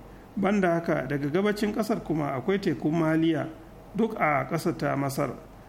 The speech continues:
Abin tambaya a nan shi ne wa-, wanne ne ɗaya daga cikin wa'annan ruwaye, na tekun Maliya ne ko kuma na kogin Nilu? Don a cikin ayoyin da suka zo cikin Alkur'ani mai girma, Allah Ta'ala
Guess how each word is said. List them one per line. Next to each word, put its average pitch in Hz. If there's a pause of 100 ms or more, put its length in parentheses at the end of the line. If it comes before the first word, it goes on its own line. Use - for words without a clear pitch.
(320)
Abin 196
tambaya 185
a -
nan 160
shi 175
ne 160
wa-, 135
wanne 170
ne 190
ɗaya 165
daga 135
cikin 151
wa'annan 165
ruwaye, 127 (140)
na 175
tekun 165
Maliya 190
ne 160
ko 151
kuma 156
na 147
kogin 131
Nilu? 127 (300)
Don 202
a 185
cikin 214
ayoyin 214
da 156
suka 156
zo 165
cikin 165
Alkur'ani 165
mai 143
girma, 165
Allah 175
Ta'ala 165